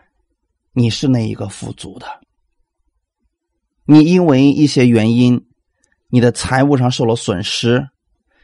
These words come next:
现在变成了贫穷的，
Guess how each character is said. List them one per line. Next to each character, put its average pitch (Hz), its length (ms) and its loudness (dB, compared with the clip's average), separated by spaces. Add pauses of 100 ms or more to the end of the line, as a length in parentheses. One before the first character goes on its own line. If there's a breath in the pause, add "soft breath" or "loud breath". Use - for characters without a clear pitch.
现 139 340 0
在 120 400 -2 (800)
变 185 300 2
成 113 260 -6
了 117 120 0
贫 117 300 -2
穷 - 320 -6
的， - 220 -14